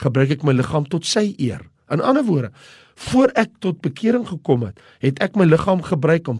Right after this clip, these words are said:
partytjies te hou en te drink en te dans en al die plesiere, en ek het geëet en gevyf en ek het alles gedoen wat ek met my hande, my voete, met my hele lyf, met my hele liggaam kan doen, het ek gedoen.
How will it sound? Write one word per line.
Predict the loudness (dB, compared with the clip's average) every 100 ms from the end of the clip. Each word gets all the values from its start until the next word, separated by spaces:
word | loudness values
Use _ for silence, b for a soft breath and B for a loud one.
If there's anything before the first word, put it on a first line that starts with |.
| -6
partytjies | -4 0 0 0 -4 -4 0
te | 2
hou | 4 2
en | 0
te | -8 -2
drink | 2 2 0 -4
en | -6
te | -10
dans | 0 2 4 2 0 -4 B B -4
en | -2
al | 2 2
die | 4
plesiere, | 0 0 0 4 6 6 4 4 2 B B
en | -2 -2
ek | -4
het | -6 -10
geëet | 2 8 10 8 6 -2
en | -2 b -8
gevyf | -8 -6 2 4 6 4 2
en | 0 -2 -8
ek | -6 0
het |
alles | 2 4 4
gedoen | 4 2
wat | 0
ek | -2 -2
met | 2
my | 4
hande, | 4 4 4
my | 2 2
voete, | 0 2 2
met | 2 2
my |
hele | 4 4 4
lyf, | 2 0 B B 0
met | 4
my | 6
hele | 6 6
liggaam | 4 0 2
kan | 0 2
doen, | 0 0
het | -2
ek | -6 0
gedoen. | 2 2